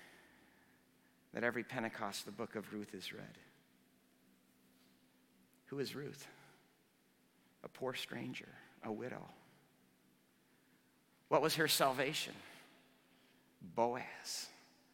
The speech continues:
Boaz is this picture of what God is to us, a redeemer, a husband. Think about Christ, the ultimate redeemer, the ultimate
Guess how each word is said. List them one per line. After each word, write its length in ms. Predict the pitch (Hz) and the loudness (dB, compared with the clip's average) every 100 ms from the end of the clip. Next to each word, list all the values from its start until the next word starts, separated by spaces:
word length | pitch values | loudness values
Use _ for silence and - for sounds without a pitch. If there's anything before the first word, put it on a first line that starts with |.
| - - - - - - | -20 -20 -20 -20 -20 -16
Boaz 560 | 95 139 139 120 104 104 | 4 8 8 8 4 0
is 220 | 98 - | -2 -2
this 160 | 98 - - | -2 -4 -2
picture 380 | 131 123 - | -2 -2 -2
of 120 | 104 107 | -4 -6
what 120 | - - | -10 -8
God 260 | 107 98 | -4 -4
is 140 | 98 - | -4 -8
to 100 | - - 92 - | -10 -10 -8 -8
us, 300 | - - - - - - - | -6 -8 -8 -14 -20 -20 -10
a 40 | |
redeemer, 600 | 90 95 85 101 101 92 - - - - - - - - - | -4 -4 -4 -4 -2 -4 -6 -12 -18 -20 -20 -20 -20 -20 -12
a 60 | |
husband. 500 | - - 104 - - - - - - - - - - - - - - - | -10 -6 -6 -6 -10 -16 -18 -20 -20 -20 -20 -20 -20 -20 -20 -20 -20 -6
Think 140 | 135 | -2
about 260 | 127 120 - | 0 0 -2
Christ, 480 | - 104 101 95 - | -4 0 0 0 -4
the 100 | - - 104 | -6 -8 -6
ultimate 340 | 113 117 - | -4 -4 -4
redeemer, 580 | 98 85 92 98 95 87 - - - - | -6 -6 -4 -2 -2 -6 -12 -20 -20 -12
the 100 | - - | -4 2
ultimate 440 | 107 110 104 98 | 2 2 -2 -6